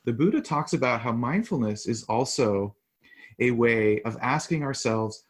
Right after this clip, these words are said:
"What kind of skillful actions can I take in this moment?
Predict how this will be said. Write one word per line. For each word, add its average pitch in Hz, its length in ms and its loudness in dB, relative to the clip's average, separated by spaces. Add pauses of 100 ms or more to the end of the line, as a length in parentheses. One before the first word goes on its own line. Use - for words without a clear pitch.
"What 311 240 -2
kind 370 200 -4
of 254 100 0
skillful 170 500 0
actions 123 460 -2
can 120 160 -2
I 117 80 2
take 127 320 -2
in 117 100 0
this 107 200 -2
moment? 107 420 -2